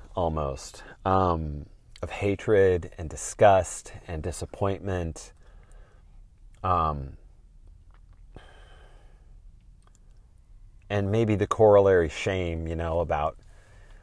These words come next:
about the whole thing. When I look out at the world and, and, um, something as central to life as death,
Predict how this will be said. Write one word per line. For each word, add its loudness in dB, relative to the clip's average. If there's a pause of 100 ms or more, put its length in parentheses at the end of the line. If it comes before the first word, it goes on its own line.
(960)
about 10
the -4
whole 6
thing. 2
When 0
I 4
look 8
out 8
at 0
the 2
world 8
and, -4 (420)
and, -2
um, 0 (1800)
something -2
as 0
central 2
to -6
life 4
as 0
death, 2